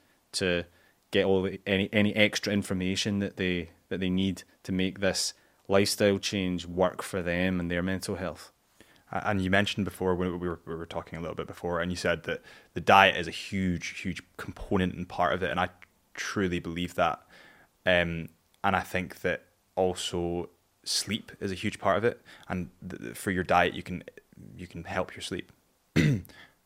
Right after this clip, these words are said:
Speaker 2: What are the ways that people can help their sleep through diet?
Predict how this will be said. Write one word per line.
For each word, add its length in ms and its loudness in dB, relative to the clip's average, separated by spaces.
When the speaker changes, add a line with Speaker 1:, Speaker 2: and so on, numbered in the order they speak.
Speaker 2:
What 200 6
are 40 4
the 80 2
ways 400 4
that 120 -12
people 200 -12
can 100 -14
help 360 -4
their 100 -6
sleep 340 -10
through 280 -4
diet? 420 -4